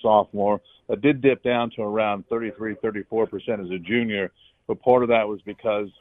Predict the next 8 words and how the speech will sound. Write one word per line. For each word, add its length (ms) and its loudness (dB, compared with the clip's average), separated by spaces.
in 220 -12
certain 240 -2
situations, 680 -4
Chris 240 -6
Collins 380 -4
basically 420 -8
told 300 -4
him, 100 -6